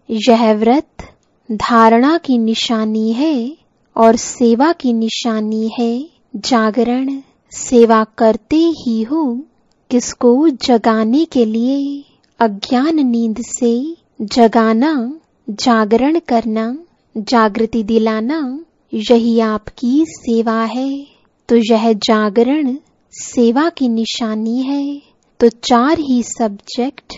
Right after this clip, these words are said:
आ गई ना, लेकिन सिर्फ रूपरेखा उन्होंने स्थूल रूप में बदल दी है। फिर भी भक्त भावना वाले होते हैं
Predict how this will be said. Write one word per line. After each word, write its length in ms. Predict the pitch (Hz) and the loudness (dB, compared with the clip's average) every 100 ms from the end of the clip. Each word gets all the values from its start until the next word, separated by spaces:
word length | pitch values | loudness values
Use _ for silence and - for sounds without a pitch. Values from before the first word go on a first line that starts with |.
| _ _ _ - | _ _ _ 0
आ 200 | 226 226 | 2 2
गई 340 | 226 226 226 | 2 0 -2
ना, 200 | 226 247 262 277 277 269 _ - | -2 -4 -6 -8 -12 -14 _ -6
लेकिन 380 | 226 220 226 220 | -2 0 -2 -2
सिर्फ 420 | - - 285 - - - _ _ _ _ | -8 -4 -4 -4 -16 -20 _ _ _ _
रूपरेखा 960 | 233 240 320 330 233 226 214 - 247 226 277 339 _ _ | 0 4 2 2 0 0 -2 -8 -8 -8 -8 -14 _ _
उन्होंने 580 | 233 226 220 226 226 226 269 330 | -2 0 2 0 2 0 0 -4
स्थूल 600 | - _ - 320 330 277 | -12 _ -2 2 4 4
रूप 340 | 233 214 - | 2 0 -4
में 340 | 226 226 233 294 _ _ 220 | -2 -2 -4 -6 _ _ -2
बदल 480 | 208 226 233 233 220 | 4 4 6 4 2
दी 260 | 226 240 | -2 -2
है। 380 | 262 277 285 285 _ _ _ _ | -2 -4 -6 -8 _ _ _ _
फिर 300 | - 269 233 | -4 2 2
भी 260 | 208 - 226 | 2 -2 -2
भक्त 540 | - 247 277 - _ - _ _ 220 | -2 -4 -4 -8 _ -20 _ _ -6
भावना 680 | 196 240 233 226 240 320 | -2 2 2 4 2 2
वाले 380 | 320 254 233 226 | 2 2 2 2
होते 420 | 226 233 226 - 247 | 2 0 -2 -2 -2
हैं 460 | 269 285 285 294 | 0 -2 -2 -6